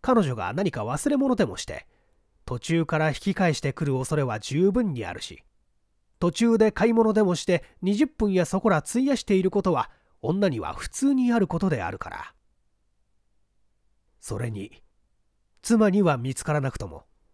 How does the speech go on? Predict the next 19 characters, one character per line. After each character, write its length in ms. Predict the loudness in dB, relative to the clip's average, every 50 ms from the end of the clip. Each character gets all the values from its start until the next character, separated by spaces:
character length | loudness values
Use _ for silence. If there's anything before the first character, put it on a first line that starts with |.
| _ _ _ _ _ _ _ _ _ _
い 120 | 0 2
や 120 | 4 4 2
し 120 | 2 -4
く 140 | -6 -4 -4
も 180 | -4 -4 -4 -4
私 360 | -2 -2 -2 -4 -2 -2 0
の 140 | 0 0 0
顔 360 | 2 4 6 8 8 8 6
を 80 | 6
見 140 | 4 2 0
知 160 | -2 -6 -10
っ 40 | -6 _
て 120 | -2 0
い 40 | 0
る 140 | 0 0 0
人 200 | -2 -2 -2 0
間 180 | 0 0 0 -2
に 100 | -2 -4
は 180 | -6 -8 -8